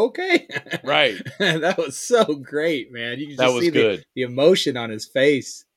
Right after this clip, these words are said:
Speaker 1: you know, like,
Speaker 2: Um,
Speaker 1: "Thank
Speaker 2: you
Speaker 1: God I
Speaker 2: get
Speaker 1: saved her."
Speaker 2: Dude, uh, Willem Dafoe back as Green Goblin was fantastic. Uh,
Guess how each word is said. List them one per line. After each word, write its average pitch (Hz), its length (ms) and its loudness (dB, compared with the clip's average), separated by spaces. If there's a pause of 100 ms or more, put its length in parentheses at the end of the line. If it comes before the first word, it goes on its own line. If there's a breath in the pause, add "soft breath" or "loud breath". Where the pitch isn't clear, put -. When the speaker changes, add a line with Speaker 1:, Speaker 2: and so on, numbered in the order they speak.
(180)
Speaker 1:
you 110 200 -8
know, 110 140 -8
like, 110 260 2
Speaker 2:
Um, 107 120 0
Speaker 1:
"Thank 143 240 0
Speaker 2:
you 131 80 0
Speaker 1:
God 127 100 0
I - 20 4 (100)
Speaker 2:
get 151 80 0
Speaker 1:
saved 131 400 0
her." 98 160 -10 (800)
Speaker 2:
Dude, 143 280 -2 (160)
uh, 107 300 2
Willem 165 240 0
Dafoe 143 320 0
back 131 280 0
as 113 120 -10
Green 127 200 -6
Goblin 110 400 0
was 110 140 -8
fantastic. 101 1000 -2 (220)
Uh, 82 380 -4